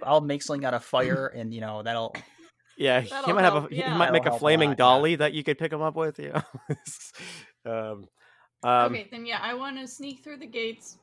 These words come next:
Speaker 3: with Sharik somehow.
Speaker 2: Okay, how you gonna make that happen? Jack, do you have any ideas?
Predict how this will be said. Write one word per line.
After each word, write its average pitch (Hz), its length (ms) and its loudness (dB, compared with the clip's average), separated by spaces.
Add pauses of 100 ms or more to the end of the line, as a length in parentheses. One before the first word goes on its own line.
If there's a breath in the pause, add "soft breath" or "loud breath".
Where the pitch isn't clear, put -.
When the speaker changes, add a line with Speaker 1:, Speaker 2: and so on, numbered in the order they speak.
(120)
Speaker 3:
with 233 360 -6
Sharik 208 800 -10
somehow. 165 800 -14 (920)
Speaker 2:
Okay, 120 260 -2
how 120 120 0
you 120 80 0
gonna 120 160 -2
make 120 160 -4
that 123 120 0
happen? 117 300 -4 (880)
Jack, 120 260 -6
do 127 60 -6
you 123 60 2
have 120 100 0
any 123 140 -2
ideas? 131 340 -4